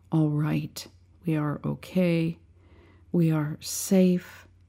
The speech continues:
even in the grand scheme. I mean, even if, God forbid, even if, if we suddenly die or we're killed, that doesn't end it for me. That just means we shifted maybe backstage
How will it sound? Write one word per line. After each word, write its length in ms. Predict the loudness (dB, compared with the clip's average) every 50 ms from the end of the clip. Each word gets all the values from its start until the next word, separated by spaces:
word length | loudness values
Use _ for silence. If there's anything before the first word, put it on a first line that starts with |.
| -2 2
even 480 | 4 4 6 6 6 4 4 2 2 4
in 120 | 4 4
the 60 | 4
grand 400 | 4 4 4 6 6 6 4 2
scheme. 560 | 0 -4 -2 2 4 4 4 4 2 0 -2 -2
I 40 | 0
mean, 220 | 0 2 4 4
even 300 | 6 6 6 8 8 8
if, 300 | 8 6 2 -2 -6 -20 -20 _ -20 _ -20 _ _ _ _ _ _ _
God 240 | -4 -2 -2 -2 -2
forbid, 540 | -2 -4 -2 -2 -2 -4 -4 -4 -6 -10 -12 _ _ _ _ -2
even 420 | -2 0 4 4 4 4 2 0 -4 -6 -4
if, 240 | -4 -4 -6 -10 -20 -20 _ _ _ _ -10
if 140 | -8 -2 0
we 120 | 0 0
suddenly 440 | 2 2 2 4 4 4 4 4 4
die 440 | 2 2 2 2 2 2 0 0 0
or 240 | -2 -2 -4 -4 -4
we're 160 | -4 -6 -6
killed, 580 | -8 -8 0 2 2 4 4 2 0 0 -4 -8 -18 -20 -20 -20 -20 -20 -20 -20 -20 -20 -20 -20 -20 -20 -20 -20 -14 -4
that 180 | 2 2 2 4
doesn't 360 | 4 2 4 4 2 2 4 4
end 260 | 6 6 6 6 4
it 220 | 2 -4 -6 -8
for 160 | -4 0 2
me. 400 | 2 2 2 2 0 -2 -2 -6 -12 _ _ _ _ _ _ _ _ _ -2
That 200 | 0 0 0 0
just 280 | 2 0 0 0 2 2
means 380 | 4 4 4 4 2 0 0
we 120 | 0 0 0
shifted 580 | 0 2 2 2 2 2 0 -2 -2 0 2
maybe 260 | 4 4 4 6 4 2
backstage 1000 | 2 2 0 0 0 -2 -6 -6 4 6 6 8 8 8 8 6 4 2 -10 -14